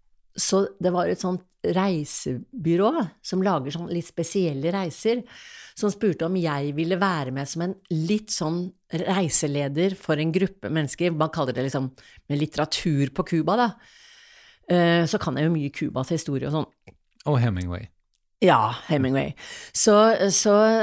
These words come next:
Speaker 1: og så sa jeg ja til det, for da fikk jeg jo en gratis tur, fjorten dager gratis med hotell og alt mulig sånt. Så det sparte jeg jo masse penger på,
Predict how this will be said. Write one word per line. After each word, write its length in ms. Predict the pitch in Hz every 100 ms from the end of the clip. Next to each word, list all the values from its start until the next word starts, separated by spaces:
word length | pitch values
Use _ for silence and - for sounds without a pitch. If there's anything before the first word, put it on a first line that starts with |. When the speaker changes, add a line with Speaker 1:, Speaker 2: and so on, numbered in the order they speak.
| 185
Speaker 1:
og 120 | - 202
så 60 | 247
sa 140 | 226
jeg 140 | 240 226
ja 80 | 202
til 80 | 214
det, 140 | 233 254
for 80 | 247
da 60 |
fikk 160 | 247 240
jeg 80 | 233
jo 60 |
en 80 | 233
gratis 460 | 196 180 185 240 -
tur, 140 | 254 262
fjorten 480 | - 262 - - 208
dager 220 | 170 180
gratis 480 | 165 147 135 190 185
med 80 | 180
hotell 380 | 170 - 151 143
og 60 | -
alt 140 | 151 -
mulig 120 | 160
sånt. 160 | 135 175 190
Så 80 | 208
det 140 | 214
sparte 320 | - 240 190
jeg 80 | 151
jo 60 | 165
masse 160 | 185 -
penger 240 | 190 151 131
på, 140 | 214